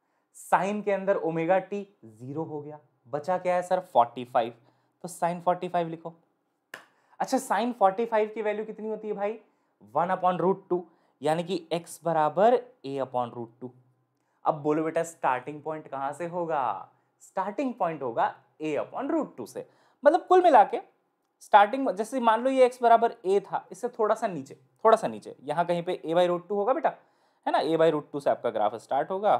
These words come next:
फिर ये ऐसे, ऐसे, ऐसे, ऐसे चलता जाएगा। इसी को फील करना चाहिए आपको, और तुमको पता ही है फील का डिपार्टमेंट मेरा ही है, मैं ही करवाऊंगा फील। अब देखो, एक आपको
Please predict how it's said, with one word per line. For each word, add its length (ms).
फिर 100
ये 140
ऐसे, 200
ऐसे, 160
ऐसे, 200
ऐसे 180
चलता 320
जाएगा। 280
इसी 240
को 220
फील 640
करना 300
चाहिए 300
आपको, 340
और 80
तुमको 240
पता 220
ही 160
है 120
फील 240
का 100
डिपार्टमेंट 480
मेरा 200
ही 160
है, 160
मैं 160
ही 100
करवाऊंगा 400
फील। 280
अब 140
देखो, 260
एक 200
आपको 460